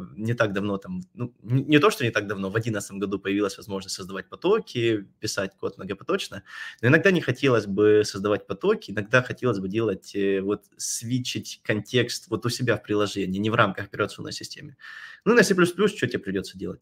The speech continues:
Ну, придется писать что-то свое, либо использовать какие-то библиотеки. А тут, получается, ты приходишь, у тебя есть вот эти вот самые легковесные потоки из коробки, ты их берешь и используешь, и как бы в определенных ситуациях это, конечно же, все работает очень эффективно по сравнению с тем, если бы ты там создавал потоки, допустим, вслепую.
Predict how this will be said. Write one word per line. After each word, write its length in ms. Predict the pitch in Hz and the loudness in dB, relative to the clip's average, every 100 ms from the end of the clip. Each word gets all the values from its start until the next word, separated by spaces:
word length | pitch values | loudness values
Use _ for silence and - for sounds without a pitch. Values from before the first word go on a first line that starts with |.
| _ | _
Ну, 160 | 147 180 | -4 -2
придется 400 | 113 127 147 131 | 2 2 2 -2
писать 420 | 123 - 90 90 | -2 -4 -6 -6
что-то 260 | - 101 | -6 -4
свое, 360 | 101 - 101 160 | -4 -4 0 2
либо 240 | 143 101 98 | 2 0 -2
использовать 400 | - 107 98 - | 0 0 0 -6
какие-то 300 | 104 101 95 | -8 -8 -4
библиотеки. 640 | 95 98 98 196 - 104 - - - _ - | -4 -4 -4 -6 -4 -6 -6 -20 -20 _ -2
А 80 | |
тут, 140 | 196 208 | -2 0
получается, 420 | 214 - 180 - | -2 0 -2 -2
ты 80 | 151 | -2
приходишь, 440 | 143 - 214 - | -2 0 -2 -4
у 20 | - | -6
тебя 220 | 104 117 | 0 0
есть 320 | 101 117 120 | 2 0 -2
вот 80 | 98 | -4
эти 120 | 95 | -4
вот 80 | 95 | -4
самые 280 | - 92 95 | -4 -4 -2
легковесные 480 | 104 107 104 - 101 | -2 0 0 -2 -6
потоки 360 | 98 104 95 104 | -2 -2 -2 -6
из 120 | - | -2
коробки, 340 | 113 196 - - | 0 0 -2 -6
ты 160 | 101 | -4
их 80 | 95 | -4
берешь 360 | 98 104 98 - | -2 -2 -2 -8
и 40 | |
используешь, 520 | - 147 190 151 - | -6 -2 -2 -2 -6
и 40 | - | -6
как 120 | 104 | -2
бы 220 | 101 104 - - - - | 0 0 -2 -16 -14 -8
в 40 | |
определенных 400 | 101 117 120 104 | -2 4 4 4
ситуациях 500 | - 95 143 - - | 0 2 2 0 -8
это, 80 | - | -8
конечно 300 | 101 117 - - | -4 -4 -4 -2
же, 400 | 95 95 98 - _ - | 0 0 0 -4 _ -16
все 200 | - - | -8 2
работает 260 | 127 110 107 104 | 4 4 2 0
очень 140 | - 101 | -2 -6
эффективно 440 | 95 - - - | -6 -14 -18 -14
по 80 | 101 | -10
сравнению 240 | - 98 | -4 -4
с 60 | - | -2
тем, 140 | 123 | -2
если 160 | 104 - | -2 -6
бы 40 | |
ты 80 | - | -10
там 120 | 90 - | -10 -8
создавал 320 | 98 101 98 | -4 -2 -4
потоки, 380 | - 95 87 85 | -6 -10 -12 -14
допустим, 380 | - - - - | -14 -14 -12 -16
вслепую. 460 | - - 78 65 | -16 -14 -14 -14